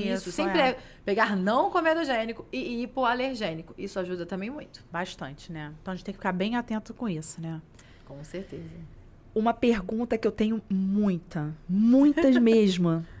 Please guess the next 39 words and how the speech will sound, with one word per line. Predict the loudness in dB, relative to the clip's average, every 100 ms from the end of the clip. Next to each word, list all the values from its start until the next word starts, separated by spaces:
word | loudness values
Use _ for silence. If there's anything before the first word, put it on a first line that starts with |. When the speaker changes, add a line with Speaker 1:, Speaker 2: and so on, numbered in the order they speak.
| -20 -20 -2
Speaker 2:
é | 2
a | 4 4
maquiagem | 2 2 0 2 0
vegana | 0 2 2 2 0 0 -4 -8 -6
e | 2
a | 4
maquiagem | 4 2 2 2 2 0
mineral. | 0 0 0 -2 -6 -18 -20 -6
É | 0 2
a |
mesma | 4 2 0
coisa? | -2 2 2 2 -2
Speaker 1:
Não. | -4
Speaker 2:
Tem | -2 0
diferença? | 0 -2 0 2 2 0 -4 -6 -10 0
É | 4 4
ideal? | 4 4 4 6 4 2 -2 -4
É | 2 4
legal? | 4 4 4 4 4 2 0
Me | -2
fala. | 2 2 2 0
Speaker 1:
Então, | -2 -2
vegano, | 0 -2 0 2 2 2
né? | 0 0
Como | 0 -2 -2
o |
próprio | 0 2 4 4 4 4
veganismo, | 4 2 2 2 0 -2 -4 0
né? | 2
Assim, | 2 0 0
é |
aquilo | 0 0 0
que | 0
não | 4 4 4
vem | 2 2 2
de | 0
origem | 0 -2 -4
animal, | -2 2 2 2
né? | -2 -4